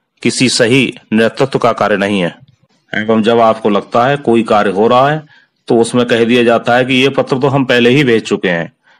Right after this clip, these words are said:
इस तरह के पत्र हमारे संगठन के माध्यम से अक्सर सरकार को प्रेषित किए जाते रहे हैं एवं भविष्य में भी किए जाते रहेंगे। अब माननीय नेताजी,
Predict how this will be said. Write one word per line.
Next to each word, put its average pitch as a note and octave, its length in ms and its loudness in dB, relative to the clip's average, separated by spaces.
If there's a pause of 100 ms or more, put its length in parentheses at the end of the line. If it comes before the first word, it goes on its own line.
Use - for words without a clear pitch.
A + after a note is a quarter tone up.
(160)
इस - 160 -4
तरह B2 180 2
के B2+ 280 0 (320)
पत्र - 320 -2 (420)
हमारे A2 320 2
संगठन A2 360 0
के A2+ 140 2
माध्यम G2+ 360 0
से D3 300 -4 (400)
अक्सर - 500 -2 (120)
सरकार A2+ 480 0
को C3+ 180 0
प्रेषित A#2 480 0 (260)
किए C3 200 2
जाते A2+ 320 2
रहे G#2+ 200 2
हैं D3+ 300 -2 (220)
एवं A#2+ 300 2
भविष्य A2+ 340 2
में A2+ 160 2
भी C3 140 2
किए A2+ 240 0
जाते G#2 260 2
रहेंगे। F2+ 420 -2 (760)
अब G2+ 160 -8
माननीय A2 420 2
नेताजी, G#2 600 0